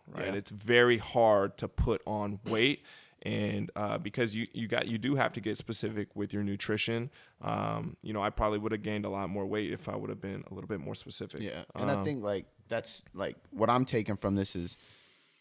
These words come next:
Speaker 2: a lot of people, and it's funny because I never thought I would get this, but I get people that come in and they're like, you know, like, "I wanna lose thirty pounds. Like, I'm really unconfident," but, like, you wouldn't know how that is. And I'm like, "Oh, damn right I know how that is. Like,
Speaker 1: Yeah.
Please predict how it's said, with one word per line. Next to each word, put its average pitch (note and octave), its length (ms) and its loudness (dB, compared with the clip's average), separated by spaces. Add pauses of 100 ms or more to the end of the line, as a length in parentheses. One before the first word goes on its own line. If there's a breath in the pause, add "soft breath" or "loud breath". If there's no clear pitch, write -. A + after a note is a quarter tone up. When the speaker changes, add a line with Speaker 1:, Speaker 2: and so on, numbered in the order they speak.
(160 soft breath)
Speaker 2:
a A2+ 80 6
lot A#2+ 400 8
of C3 100 2
people, A2+ 320 0
and B2 140 4
it's A2+ 120 0
funny D3+ 240 4
because G#2+ 420 2
I G2 60 -2
never G2+ 320 2
thought F2 360 0
I F#2 180 4
would G2+ 260 2
get A2+ 180 0
this, B2 160 2
but F#2 160 0
I A#2+ 100 6
get C3+ 160 0
people G#2 220 -4
that F#2 160 0
come G2+ 200 2
in G2+ 180 2
and F#2 120 0
they're F#2+ 120 2
like, F2+ 240 -2
you A2+ 60 0
know, A2+ 180 2
like, G2+ 200 -2
"I - 40 -4
wanna F#2+ 220 0
lose F2 440 -4
thirty - 200 -8
pounds. C#3 520 2
Like, A2+ 140 -8
I'm F2 160 -4
really E2+ 160 -2
unconfident," G#2+ 640 -2
but, F2+ 180 0
like, F2 180 -2 (140)
you A2+ 160 6
wouldn't G#2+ 240 6
know F#2+ 240 6
how F#2 200 2
that E2+ 260 0
is. G2+ 340 6
And F#2 80 -2
I'm F#2 140 0
like, F2+ 240 -2
"Oh, G#2+ 280 4 (160)
damn G#2 220 2
right A#2 160 6
I F#2+ 60 2
know E2 120 -2
how F2+ 160 -2
that D2 160 -4
is. F2+ 280 0
Like, E2+ 160 -4
Speaker 1:
Yeah. F2+ 80 -4